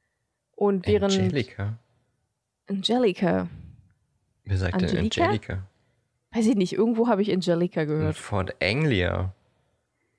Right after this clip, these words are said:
Speaker 1: Anglia?
Speaker 2: Ja.
Speaker 1: Nee. Ja?
Speaker 2: Doch.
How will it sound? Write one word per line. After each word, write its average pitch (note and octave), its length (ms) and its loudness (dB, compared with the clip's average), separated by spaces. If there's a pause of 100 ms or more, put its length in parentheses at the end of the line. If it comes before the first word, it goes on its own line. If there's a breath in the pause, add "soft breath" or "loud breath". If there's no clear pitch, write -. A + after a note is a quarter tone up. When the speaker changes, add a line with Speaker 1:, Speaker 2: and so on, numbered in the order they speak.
(160)
Speaker 1:
Anglia? F4 460 4 (1200)
Speaker 2:
Ja. A2+ 400 0
Speaker 1:
Nee. F#3 440 4 (340)
Ja? F3 220 0 (460)
Speaker 2:
Doch. B2 480 -4